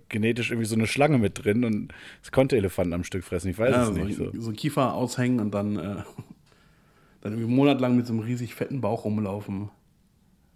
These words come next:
Speaker 1: Ja. <laughs> Ähm, ja, hast, äh, hast du noch was, äh, hast du noch was zum Thema Ostern zu sagen, bevor wir in die Kategorien
Speaker 2: Äh,
Speaker 1: gehen?
Speaker 2: frohe Ostern, heute
Speaker 1: Es ist
Speaker 2: ist
Speaker 1: Ostern.
Speaker 2: Ostermontag.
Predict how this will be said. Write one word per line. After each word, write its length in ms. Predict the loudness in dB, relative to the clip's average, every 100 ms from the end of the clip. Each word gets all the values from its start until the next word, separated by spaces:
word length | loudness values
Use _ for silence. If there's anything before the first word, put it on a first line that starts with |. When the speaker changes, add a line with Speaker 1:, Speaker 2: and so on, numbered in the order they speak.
| _ -4
Speaker 1:
Ja. 240 | 0 0 -4
<laughs> 40 | -10 -10 -12 -14 -8 -8 -6 -10 -10 _ _ -20 -20 -20 -20 -20 -20 -20 0
Ähm, 640 | 6 8 8 6 4 0 0
ja, 320 | 2 4 4
hast, 260 | 2 0 2
äh, 260 | 4 4
hast 240 | 2 0 0
du 40 |
noch 180 | 2 4
was, 320 | 2 2 -4
äh, 40 | -6 -8 -10 -12 -8
hast 220 | -6 -2
du 80 | 0
noch 120 | 0
was 140 | 0
zum 140 | -2 0
Thema 220 | 2 4
Ostern 300 | 2 2 2
zu 120 | 0
sagen, 260 | -2 -2 -2
bevor 340 | -4 -4 -2
wir 300 | -2 -2 -2 -8 -18 _ _ _ _
in 60 | -8
die 60 |
Kategorien 420 | -4 -2 -2 2 4
Speaker 2:
Äh, 200 | 4 4
Speaker 1:
gehen? 100 | 4
Speaker 2:
frohe 200 | 4 2
Ostern, 280 | 2 2 2
heute 160 | 0
Speaker 1:
Es 60 | 0
ist 40 |
Speaker 2:
ist 0 |
Speaker 1:
Ostern. 300 | 2 2 4
Speaker 2:
Ostermontag. 500 | 4 4 2 -2 -4